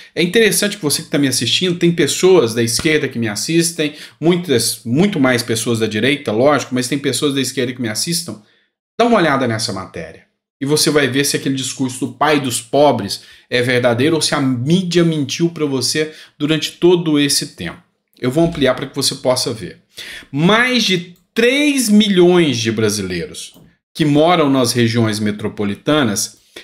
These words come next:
saíram da pobreza entre dois mil e vinte e um e dois mil e vinte e dois. Agora, eu só queria que você me respondesse, em dois mil e vinte e um e dois mil e vinte e dois, quem era o governo? Era o Lula?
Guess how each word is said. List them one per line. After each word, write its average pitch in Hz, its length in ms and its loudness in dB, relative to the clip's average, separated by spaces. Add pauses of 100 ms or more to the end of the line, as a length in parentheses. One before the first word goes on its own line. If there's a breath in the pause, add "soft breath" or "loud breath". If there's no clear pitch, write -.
(100)
saíram 202 880 2
da 190 140 2
pobreza 156 920 0
entre 147 280 0
dois 143 280 0
mil 139 120 2
e 139 40 4
vinte 139 300 -4
e - 60 -8
um 147 80 0
e 143 60 0
dois 143 240 0
mil 143 160 2
e 143 60 2
vinte 139 260 -4
e 170 40 -10
dois. 110 420 -4 (260 loud breath)
Agora, 151 320 2
eu 185 100 -2
só 190 140 0
queria 175 220 -2
que 175 80 -4
você 185 100 2
me 180 120 2
respondesse, 165 760 2
em 156 100 -4
dois 151 200 2
mil 156 120 0
e 160 60 -2
vinte 165 300 -4
e 175 100 -4
um 202 220 4
e 147 40 0
dois 123 240 2
mil 127 140 0
e 120 60 -2
vinte 120 240 -4
e - 40 -8
dois, 110 500 -4 (440 soft breath)
quem 196 260 4
era 160 140 2
o 135 60 0
governo? 131 800 -2
Era 139 180 0
o 127 80 4
Lula? 127 580 2